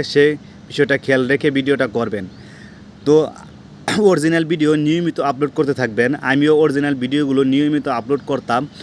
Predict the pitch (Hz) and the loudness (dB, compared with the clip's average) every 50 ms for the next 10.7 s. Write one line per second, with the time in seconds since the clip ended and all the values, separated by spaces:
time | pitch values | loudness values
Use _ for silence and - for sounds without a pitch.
0 | - - - - 131 135 139 120 - 170 170 160 147 143 139 131 - 131 - 143 | -20 -20 -12 -4 0 0 0 0 2 0 2 4 2 2 0 0 -4 -6 -4 -2
1 | 147 147 - - 151 135 131 123 123 135 139 143 143 117 110 117 - 147 135 - | -4 -4 -2 -4 -2 -2 0 0 -2 -2 0 0 0 0 -2 -4 -2 -4 -4 -4
2 | - - 131 117 - - 117 104 - - - - - - - 127 135 - 156 170 | -2 -4 -4 -4 -4 -10 -10 -10 -10 -14 -20 -20 -20 -10 -6 -6 -6 -2 0 -2
3 | 170 - 165 175 170 156 165 165 190 175 135 123 123 - 147 151 135 135 143 139 | 0 0 0 0 2 0 2 2 2 2 2 2 0 2 0 -2 -2 -2 0 0
4 | 127 127 127 123 120 123 113 107 104 98 - - - - - 139 151 151 - - | 2 0 0 0 -2 -4 -6 -6 -8 -14 -18 -20 -20 -10 -4 -2 -2 -2 -2 -2
5 | 175 156 151 156 156 151 151 156 151 147 143 151 160 160 165 160 139 - 135 139 | 0 0 2 2 2 4 2 2 2 2 2 4 4 4 2 0 2 2 4 4
6 | 151 151 143 131 139 139 143 139 135 143 147 139 135 131 117 113 120 - - 151 | 4 4 4 2 0 0 0 0 0 0 0 2 2 0 0 -2 -4 -2 -4 -6
7 | 139 - - 156 151 156 151 139 143 135 120 139 147 185 202 - - - - - | -6 -2 -2 0 0 0 0 0 0 0 0 -2 -2 -2 -4 -10 -12 -18 -20 -20
8 | - - - - - - - - - - - - 143 135 139 135 123 123 131 127 | -20 -20 -20 -20 -20 -20 -20 -20 -20 -20 -14 -10 -4 -2 -2 0 2 0 0 2
9 | - 135 135 - 123 135 127 120 135 147 151 151 143 - 147 131 135 127 - 139 | 0 -2 -4 -2 -2 -2 0 2 2 2 2 2 0 0 0 0 -2 0 0 -2
10 | 139 135 135 135 123 120 107 120 117 113 113 107 104 | -2 -2 -2 -4 -2 -2 -4 -4 -4 -4 -4 -4 -6